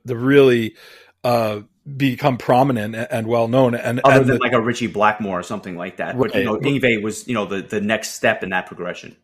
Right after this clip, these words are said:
Speaker 1: Yeah, and, and this is in a time where, you know, somebody like this is just y-, begging for attention because,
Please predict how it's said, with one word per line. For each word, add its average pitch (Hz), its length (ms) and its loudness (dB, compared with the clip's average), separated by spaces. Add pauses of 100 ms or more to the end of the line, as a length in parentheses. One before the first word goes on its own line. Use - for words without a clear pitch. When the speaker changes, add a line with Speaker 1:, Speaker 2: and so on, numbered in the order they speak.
(160)
Speaker 1:
Yeah, 123 520 2
and, 139 120 -2
and 139 360 0
this 160 220 2
is 139 180 0
in 135 160 6
a 120 60 2
time 127 420 0
where, 113 380 0 (460)
you 131 100 -2
know, 107 340 -4 (600)
somebody 170 400 6
like 131 240 6
this 131 240 2
is 120 720 -4 (300)
just - 420 0
y-, 147 140 -6 (180)
begging 143 420 4
for 120 240 2
attention 131 520 0
because, 113 500 2